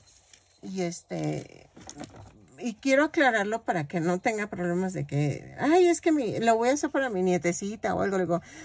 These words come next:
"No, porque sí puede pasar un accidente", <laughs> entonces mejor, mejor les advierto. Y entonces, vamos a ver, la voy a hacer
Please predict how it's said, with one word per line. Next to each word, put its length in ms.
"No, 260
porque 280
sí 120
puede 180
pasar 280
un 80
accidente", 560
<laughs> 0
entonces 400
mejor, 440
mejor 340
les 200
advierto. 600
Y 140
entonces, 680
vamos 460
a 120
ver, 460
la 180
voy 200
a 40
hacer 460